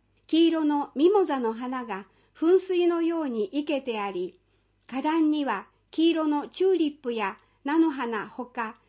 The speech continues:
いろいろな花が飾られています。二枚目。凛とした清楚なカラーの花がお客様をお出迎えしました。説明。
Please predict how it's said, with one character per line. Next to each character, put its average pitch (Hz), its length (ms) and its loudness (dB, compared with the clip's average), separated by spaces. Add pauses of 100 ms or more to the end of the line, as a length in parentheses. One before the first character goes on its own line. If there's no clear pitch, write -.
(180)
い 254 120 -4
ろ 359 160 2
い 370 40 4
ろ 370 140 2
な 349 140 0
花 330 320 -2
が 226 240 -8
飾 294 280 -4
ら 294 120 -2
れ 285 160 -2
て 277 140 -2
い 262 120 -4
ま 240 160 -6
す。 - 300 -20 (1500)
二 269 140 0
枚 339 300 4
目。 302 260 -4 (1040)
凛 381 260 6
と 285 160 -2
し - 140 -12
た 214 240 -2
清 392 300 -2
楚 302 160 -4
な 233 160 -4
カ 311 200 -4
ラ 311 140 -2
ー 277 40 -4
の 214 140 -4
花 233 340 -6
が 185 240 -8 (300)
お 254 100 -4
客 330 220 0
様 302 380 0
を 208 180 -4 (100)
お 233 100 -2
出 320 100 2
迎 320 380 4
え - 20 2
し 302 160 -4
ま 277 120 0
し - 140 -8
た。 196 240 -6 (1400)
説 302 400 -2
明。 262 360 -4